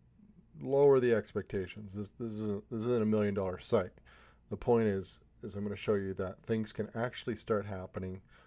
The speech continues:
without a whole bunch of links and articles. But before we get into that, this presentation is brought to you by Ezoic. Now, Ezoic will monetize big and small sites. You don't need a whole lot of traffic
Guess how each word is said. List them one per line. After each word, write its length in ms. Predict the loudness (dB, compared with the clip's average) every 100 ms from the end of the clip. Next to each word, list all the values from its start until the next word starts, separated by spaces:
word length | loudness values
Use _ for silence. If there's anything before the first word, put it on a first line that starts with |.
| _ _ 0
without 440 | 4 6 6 6
a 100 | 4
whole 640 | 0 -2 2 6 6 6 2 _ -4
bunch 420 | -4 -4 -8 -14 -8
of 160 | -6 -4
links 500 | -4 -6 -8 -14 -14 -12
and 140 | -10
articles. 560 | -8 -12 -14 -18 -20 -20 _ -20 -20 -20 -16 2
But 160 | 2
before 260 | 4 4 4
we 100 | 6
get 140 | 4
into 160 | 2 0
that, 240 | -6 -10 -6
this 340 | -6 -4 -8 -12
presentation 480 | -4 -2 0 -2 -2
is 60 | -2
brought 200 | -2 -2
to 80 | -2
you 40 |
by 220 | -2 -4
Ezoic. 460 | -4 -4 2 2 0 -4
Now, 180 | -4 -4 -12 -20 -20 -8
Ezoic 420 | 4 6 6 4 2
will 240 | 0 0 -2
monetize 580 | -2 -2 -2 -4 -4 -6
big 300 | -4 -4 -4 -10
and 300 | -10 -8 -10
small 360 | -8 -8 -8 -10
sites. 640 | -4 -4 -4 -8 -16 -16 -16 -10
You 80 |
don't 220 | -6 -6 -6
need 180 | -8 -8
a 80 | -10
whole 180 | -8 -4
lot 140 | -4
of 80 | -6
traffic 560 | -8 -10 -10 -12 -14